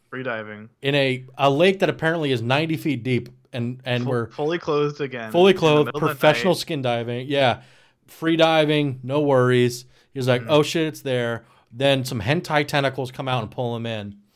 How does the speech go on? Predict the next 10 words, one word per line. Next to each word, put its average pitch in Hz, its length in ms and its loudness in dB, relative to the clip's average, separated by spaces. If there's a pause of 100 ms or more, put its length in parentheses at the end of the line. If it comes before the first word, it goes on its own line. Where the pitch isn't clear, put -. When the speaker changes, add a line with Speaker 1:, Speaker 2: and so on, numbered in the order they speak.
(640)
Speaker 2:
And 123 100 -8
they're 120 60 2
like, 117 260 0
"Oh 165 180 6
no, 170 340 6
Steve's 175 400 0
not 135 180 2
Speaker 1:
Right. 127 60 -4
Speaker 2:
back." 117 440 2 (720)
So, 131 640 4